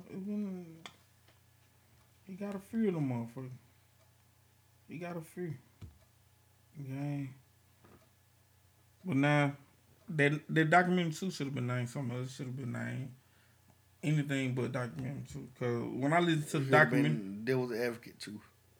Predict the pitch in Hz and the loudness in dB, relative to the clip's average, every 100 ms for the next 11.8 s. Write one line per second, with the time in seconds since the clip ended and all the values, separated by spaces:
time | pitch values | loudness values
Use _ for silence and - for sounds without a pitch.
0 | - 165 - _ 226 269 294 294 269 - | -8 -8 -8 _ 0 2 2 0 -4 -10
1 | - - 285 302 262 226 160 - 135 131 | 2 4 6 6 6 8 6 6 2 4
2 | 127 127 117 - 117 - _ _ _ 143 | 6 4 0 -4 -4 -6 _ _ _ -2
3 | 139 190 196 190 147 127 170 - _ _ | 6 6 8 6 6 4 0 -4 _ _
4 | _ _ _ _ - - 165 139 127 123 | _ _ _ _ -12 -4 0 2 2 0
5 | - - _ _ _ _ - 165 220 294 | -4 -12 _ _ _ _ 2 10 10 10
6 | 214 - 156 123 - _ _ _ _ _ | 4 2 0 -4 -16 _ _ _ _ _
7 | _ - - 147 147 226 226 262 233 208 | _ -8 0 4 8 6 6 6 6 6
8 | 240 285 285 277 277 277 277 269 226 254 | 4 4 6 6 4 6 6 6 4 2
9 | 208 180 196 196 233 220 185 190 156 131 | 0 -2 0 4 4 4 2 4 4 4
10 | 127 170 175 156 156 170 156 147 151 135 | 4 4 2 0 0 2 4 4 2 4
11 | 151 147 143 151 131 120 120 117 | 4 4 2 2 2 0 -2 -4